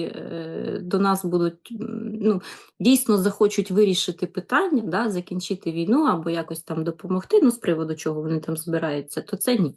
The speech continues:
Тобто будуть тиснути, карта України виходить, імператриця, тим, що нам цікаво. Е, будуть намагатися тиснути якимись ресурсами, якимось виробництвом, або це може бути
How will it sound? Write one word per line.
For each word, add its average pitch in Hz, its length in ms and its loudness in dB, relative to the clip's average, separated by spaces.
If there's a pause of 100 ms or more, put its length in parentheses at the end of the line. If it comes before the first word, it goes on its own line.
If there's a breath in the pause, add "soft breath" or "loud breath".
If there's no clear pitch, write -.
(640 loud breath)
Тобто 202 260 2
будуть 214 380 4
тиснути, 208 520 0
карта 214 320 0
України 262 500 4
виходить, 226 480 2
імператриця, 214 680 2 (420 loud breath)
тим, 311 160 6
що - 220 2
нам 226 260 6
цікаво. 143 580 -2 (480)
Е, 175 300 2
будуть 220 360 4
намагатися 175 680 0
тиснути 233 540 0
якимись 156 520 0
ресурсами, 220 640 2
якимось 165 520 -2
виробництвом, 208 840 2
або 165 180 -2
це 165 160 -6
може 160 280 -4
бути 165 400 -4